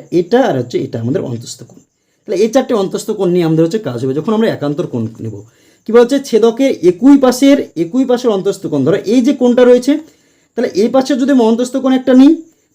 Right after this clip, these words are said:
তার বিপরীত পাশের দূরবর্তী, দেখো এটা আমাদের ছেদক, তার এ দেখো এই অন্তস্থ কোণটা নিলাম, তার বিপরীত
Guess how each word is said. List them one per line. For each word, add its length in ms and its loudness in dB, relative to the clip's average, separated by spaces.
তার 120 -2
বিপরীত 540 2
পাশের 300 0
দূরবর্তী, 340 4
দেখো 160 2
এটা 260 2
আমাদের 240 4
ছেদক, 320 4
তার 180 2
এ 60 0
দেখো 120 4
এই 60 6
অন্তস্থ 360 0
কোণটা 260 0
নিলাম, 240 2
তার 100 -2
বিপরীত 380 2